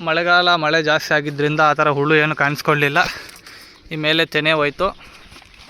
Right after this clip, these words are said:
ತೆನೆ ಹೋದ್ಮೇಲೆ ನಾವು ಈ ಪೈರಿಗೆ ಏನು ಸ್ಪ್ರೇ ಮಾಡೋ ಅವಶ್ಯಕತೆ ಇರಲ್ಲ. ಮೇ ಬಿ ಹುಳು ಬಿದ್ದರೆ ಒಂದು ಸಲ ಈ ತೆನೆಗೆ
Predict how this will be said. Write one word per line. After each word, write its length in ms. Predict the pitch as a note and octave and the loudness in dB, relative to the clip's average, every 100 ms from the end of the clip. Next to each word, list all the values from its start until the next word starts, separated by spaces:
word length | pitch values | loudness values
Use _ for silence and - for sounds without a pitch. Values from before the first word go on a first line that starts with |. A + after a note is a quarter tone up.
| - - - | -16 -18 -4
ತೆನೆ 180 | E3+ F3+ | -2 0
ಹೋದ್ಮೇಲೆ 440 | E3 D#3 E3 F3 | 0 -2 -4 -4
ನಾವು 280 | D#3+ D3 F3+ F#3+ - - - - - - - - - | -2 -2 -2 -4 -10 -20 -20 -20 -20 -20 -20 -20 -6
ಈ 80 | D#3+ D#3 D3 C#3 C3 C3 - - - - - - - - _ - _ - | -2 -2 -2 -2 -4 -8 -16 -20 -20 -20 -20 -20 -20 -20 _ -20 _ -4
ಪೈರಿಗೆ 420 | D#3+ F3+ D#3 D3 | 0 0 0 0
ಏನು 120 | D3 | -2
ಸ್ಪ್ರೇ 260 | D3 - D3+ | -6 -4 -2
ಮಾಡೋ 240 | D3 C#3+ | 0 0
ಅವಶ್ಯಕತೆ 480 | C#3+ C3+ D#3 D3+ D3 | 0 -2 -4 -6 -6
ಇರಲ್ಲ. 220 | D3 D#3 A#3 - - _ - - _ | -4 -2 -4 -4 -20 _ -20 -20 _
ಮೇ 100 | F3+ | 0
ಬಿ 160 | G#3 B3 | 2 2
ಹುಳು 380 | - E3+ F#3+ G#3+ | 0 0 2 2
ಬಿದ್ದರೆ 400 | F#3+ F#3+ A#3 - | 2 0 0 -2
ಒಂದು 240 | D#3 E3 F3 | -4 -4 -4
ಸಲ 220 | - F3 F#3 - - - _ - - D#3 | -2 0 -2 -4 -20 -20 _ -20 -20 -18
ಈ 40 | |
ತೆನೆಗೆ 560 | - D#3+ E3 F3 E3 | -4 -2 0 0 0